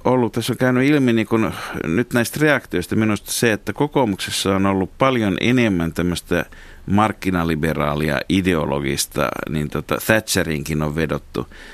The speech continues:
ö, ajat-, ajattelua, tavoitteita perässä, ei pelkästään vain siis saada aikaiseksi tämä, tämä, tuota, työrauha pitkäksi aikaa ja ennustettavuus markkinoille, joka kuulostaa semmoiselta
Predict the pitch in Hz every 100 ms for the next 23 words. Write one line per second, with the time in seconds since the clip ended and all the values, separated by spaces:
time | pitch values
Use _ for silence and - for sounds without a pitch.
0 | - - - - - 92 80 53 - -
1 | - - - - - - - 127 131 113
2 | - 62 117 113 - 95 87 131 131 113
3 | - 90 - - 120 107 - 95 165 143
4 | 139 123 85 - 90 85 87 101 90 73
5 | - - - - 85 - - - - 98
6 | 92 95 104 - 90 73 - - 90 85
7 | 71 - - - 85 87 82 - 80 -
8 | 90 80 78 - - - - - 120 123
9 | 127 123 123 113 113 - - - 113 110
10 | 104 95 104 107 - 101 - 107 104 117
11 | 110 - 110 104 104 95 101 139 117 -
12 | 110 113 104 98 95